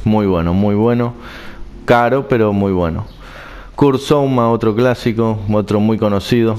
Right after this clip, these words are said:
en los jóvenes promesa de varios años. Cada vez más caro y cada vez, eh, lo mejoran más, digamos. Con muy buena energía, no tiene mucha aceleración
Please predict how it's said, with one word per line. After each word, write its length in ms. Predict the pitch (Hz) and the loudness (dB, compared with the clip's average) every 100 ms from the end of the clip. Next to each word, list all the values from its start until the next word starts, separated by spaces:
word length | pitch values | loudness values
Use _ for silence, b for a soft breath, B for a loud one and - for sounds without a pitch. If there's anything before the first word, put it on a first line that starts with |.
| - | -4
en 180 | 95 95 | -2 0
los 240 | 95 - | 0 -4
jóvenes 380 | - 120 110 104 | -2 2 2 0
promesa 500 | 95 101 110 104 107 | 0 0 0 0 2
de 80 | 101 | 4
varios 340 | 107 104 98 | 2 2 0
años. 440 | 123 117 113 - - B B B B B B B B - - - | 0 0 -4 -6 -16 B B B B B B B B -20 -16 0
Cada 260 | 113 107 | 2 4
vez 160 | 113 113 | 4 2
más 180 | 107 - | 0 2
caro 380 | 127 123 123 | 2 4 2
y 60 | 117 | 0
cada 320 | 107 101 101 | 2 4 4
vez, 380 | 107 107 - - | 2 0 -6 -4
eh, 460 | 92 90 87 82 87 | 0 0 0 0 0
lo 120 | 95 | 2
mejoran 460 | 95 95 110 98 92 | 2 2 2 2 2
más, 300 | 82 76 - | -2 -4 -6
digamos. 640 | 90 87 82 87 - - - - B B B B - | -2 0 0 -4 -8 -12 -16 -20 B B B B -2
Con 140 | 104 | 0
muy 240 | 101 123 120 | 2 2 2
buena 180 | 117 107 | 2 2
energía, 560 | 107 101 143 131 117 113 | 0 2 2 2 0 0
no 140 | 113 | 0
tiene 200 | 117 110 | 2 2
mucha 280 | 110 113 110 | 2 0 0
aceleración 760 | 104 101 104 104 - 143 135 | 0 2 2 2 0 0 0